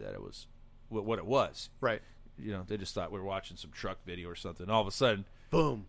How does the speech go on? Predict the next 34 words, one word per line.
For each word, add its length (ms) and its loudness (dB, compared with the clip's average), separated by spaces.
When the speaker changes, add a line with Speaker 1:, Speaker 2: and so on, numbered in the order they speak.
Speaker 1:
interview 360 8
comes 240 2
up, 140 4
and 100 0
I'm 80 -2
like, 260 -2
even 240 4
me, 120 4
I 60 8
was 140 6
like, 140 0
"Wait 180 4
a 20 2
second." 400 -2
And 80 -6
I'm 60 -4
like, 120 -8
"Oh, 240 0
that's 300 0
an 100 2
interview 240 2
we 60 2
did, 140 2
like, 160 0
two 180 -2
years 380 0
ago." 240 -6
Speaker 2:
Right, 360 8
right. 140 4
Speaker 1:
Right? 260 8
But 160 12
Speaker 2:
Yeah. 60 8
Speaker 1:
it 40 8
was, 280 6